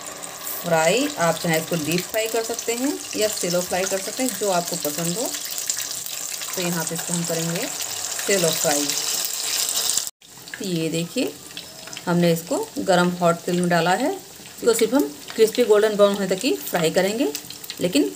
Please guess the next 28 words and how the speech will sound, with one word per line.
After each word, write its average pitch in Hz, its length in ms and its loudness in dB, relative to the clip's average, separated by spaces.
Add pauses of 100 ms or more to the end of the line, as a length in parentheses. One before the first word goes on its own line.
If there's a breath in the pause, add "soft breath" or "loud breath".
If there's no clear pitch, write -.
(120)
तेल 208 160 10
हमारा 208 220 4
अच्छा 208 300 0
खासा 214 280 0
गरम 175 400 8
है 139 180 -2 (580)
क्योंकि 175 180 0
इसको 190 200 2
हमें 269 220 2 (600)
पकाना 185 380 6
नहीं, 190 160 4
क्योंकि 214 260 2
सारा 180 220 6
कुछ 185 140 0
इसमें 196 200 -2
पका 170 200 4
हुआ 190 180 4
ही 202 100 4 (280)
होता 196 260 2
है। 320 200 2 (520)
तो 247 60 4
ये 170 220 2
देखिए 151 320 -2
हमारे 175 360 2
कटलेट - 720 -2
एक 180 140 0
साइड 165 280 4
से 285 180 4